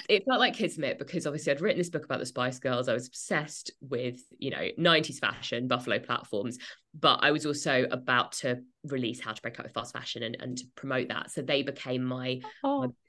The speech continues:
Speaker 1: tour shoes, and I wore them for, like, all of my events. And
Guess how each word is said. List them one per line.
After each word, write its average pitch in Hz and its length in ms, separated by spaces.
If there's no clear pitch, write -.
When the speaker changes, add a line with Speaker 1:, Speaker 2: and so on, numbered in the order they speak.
Speaker 1:
tour 135 200
shoes, 139 420
and 131 100
I 131 60
wore 135 180
them 131 120
for, 131 120
like, 127 140
all 143 160
of 139 100
my 131 160
events. 127 640
And 139 340